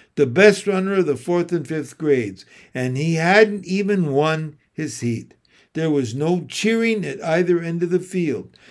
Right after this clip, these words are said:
The rest of the boys seemed as stunned as he. The teasing would come later, he felt sure, but at least for the moment, none of them were talking. "Okay," Fulcher took over.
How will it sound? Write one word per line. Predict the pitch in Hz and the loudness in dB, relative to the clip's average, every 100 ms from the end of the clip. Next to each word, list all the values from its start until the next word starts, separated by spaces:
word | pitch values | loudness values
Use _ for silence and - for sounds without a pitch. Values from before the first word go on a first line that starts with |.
| _ | _
The | 117 | -6
rest | 113 180 185 185 | 0 2 2 -2
of | |
the | 170 | -4
boys | 135 139 139 120 | 2 4 4 2
seemed | - 170 160 - | -2 -4 -4 -6
as | 117 110 | -10 -8
stunned | - - 165 160 156 | -10 -4 -2 -2 -6
as | 156 143 - | -8 -8 -6
he. | 175 131 85 - _ _ _ _ | -8 -6 -10 -16 _ _ _ _
The | 139 131 | -8 -6
teasing | 185 214 165 165 139 | -4 -4 -2 -4 -4
would | 123 | -6
come | 117 120 107 | -6 -8 -6
later, | 127 190 170 110 - _ _ | 0 2 2 0 -8 _ _
he | - 120 | -8 -6
felt | 117 104 - | -6 -8 -10
sure, | - 143 117 113 - _ | -4 -2 -2 -4 -14 _
but | 143 147 | -4 -2
at | 139 | 0
least | 202 233 226 | 0 0 2
for | 214 | 0
the | 208 | 2
moment, | 180 143 143 139 131 _ - - | 2 0 -2 -4 -8 _ -18 -8
none | 127 147 170 | -4 -2 -2
of | |
them | 151 156 160 | -2 -4 -4
were | 160 | -4
talking. | 156 139 139 117 95 90 - _ _ | -2 -4 -4 -8 -12 -14 -16 _ _
"Okay," | 233 254 254 233 226 202 | 12 12 12 12 12 12
Fulcher | - 147 117 135 | 8 2 2 -2
took | 127 123 113 | 0 -2 -2
over. | 120 117 117 135 | -4 -4 -4 -6